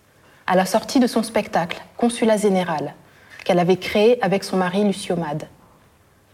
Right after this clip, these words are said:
Nous nous sommes regardées longtemps, curieuses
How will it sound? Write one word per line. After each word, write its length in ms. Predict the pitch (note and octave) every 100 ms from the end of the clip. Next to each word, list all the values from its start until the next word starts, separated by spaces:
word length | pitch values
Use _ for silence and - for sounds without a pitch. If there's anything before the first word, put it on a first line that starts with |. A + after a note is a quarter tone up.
| _ _ _ _
Nous 80 | G3+
nous 80 | G#3
sommes 240 | G#3 B3
regardées 400 | A#3 A#3 G#3+ A3+
longtemps, 380 | A#3 A3 G#3 E3+ - - - _ _ _ _ _ _ - -
curieuses 580 | - C4 A3 F#3 E3+ -